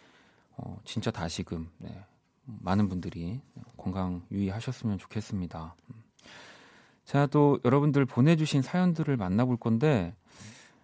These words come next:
이, 이게 진짜죠? 여기 지금 제일 첫 번째 있는 거. 네. 이 한디가 또 진짜 방송을 듣고 계셨나 봐요.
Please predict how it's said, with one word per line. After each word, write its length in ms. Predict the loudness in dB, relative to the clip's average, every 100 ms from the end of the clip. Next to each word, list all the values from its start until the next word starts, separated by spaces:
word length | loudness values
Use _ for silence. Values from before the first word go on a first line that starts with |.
| _ _ _
이, 220 | 0 0 -2 _ _ _ _ _
이게 200 | 2 2 2 _ _ _ _ _ _ -12 -12 -20 -20 -12
진짜죠? 540 | -2 2 4 4 4
여기 260 | 4 0 -4
지금 340 | -4 -6 -6
제일 240 | -6 -6 -6
첫 120 | -4
번째 460 | -6 -2 -2 -2 -4
있는 260 | -2 -2 -2
거. 360 | 0 0 -2 -8 _ _
네. 260 | -12 -12 -14 -20 _ _ _ _ _ -20 -20 _ _ _ -8
이 120 | -8 -8 _ _ _ _
한디가 680 | 0 2 4 4 2 0 -4
또 460 | -2 -2 0 -2 -8 -18 _ _ _ _
진짜 200 | -2 -2
방송을 420 | 0 0 2 2
듣고 560 | 0 -2 0 0 0 -6 -14 _ _ _ _ _ _ _ -10
계셨나 300 | -2 0 0
봐요. 500 | 0 2 2 0